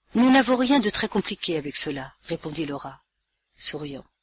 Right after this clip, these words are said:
Prenez mon cas, par exemple. Le temps de mon retour au plan de la surface approche. Je possède trois mille bonus heures. Aide sur ma fiche d'économie personnelle. Je ne peux pas les léguer à ma fille,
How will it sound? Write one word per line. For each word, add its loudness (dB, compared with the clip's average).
Prenez 4
mon 4
cas, 0
par -2
exemple. -8
Le -6
temps 0
de 0
mon 0
retour -4
au -6
plan -2
de 0
la -4
surface -2
approche. -4
Je -2
possède 0
trois 2
mille 4
bonus 0
heures. -12
Aide -2
sur 0
ma -2
fiche -4
d'économie -2
personnelle. -6
Je 4
ne 4
peux -2
pas 4
les 2
léguer 0
à -4
ma 0
fille, -4